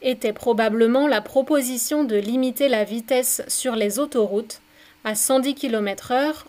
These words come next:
au lieu de cent trente actuellement. Avant la crise des Gilets jaunes,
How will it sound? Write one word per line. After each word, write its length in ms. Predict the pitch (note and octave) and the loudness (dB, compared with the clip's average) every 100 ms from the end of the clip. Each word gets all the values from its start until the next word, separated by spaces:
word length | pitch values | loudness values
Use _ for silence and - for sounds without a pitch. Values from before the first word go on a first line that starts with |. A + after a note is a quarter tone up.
| - | -6
au 120 | A#3 | -2
lieu 220 | G#3+ B3+ | 0 2
de 120 | G#3 | 2
cent 300 | G3+ - A#3 | -2 -2 -4
trente 400 | A#3 - C#4+ C#4+ - | -6 -4 -4 -4 -6
actuellement. 600 | B3 B3 - G#3 G3 - - _ _ _ _ - - _ _ - _ _ - _ _ | -6 -6 -6 -4 -4 -6 -16 _ _ _ _ -20 -20 _ _ -20 _ _ -20 _ _
Avant 240 | - A3 C#4+ | -6 2 4
la 140 | C#4 | 4
crise 320 | A3+ - D#4+ | 2 0 0
des 120 | B3 A3+ | 2 0
Gilets 300 | A#3+ B3+ G#3+ | 2 2 2
jaunes, 380 | G3+ G#3 A#3 | 0 -4 -4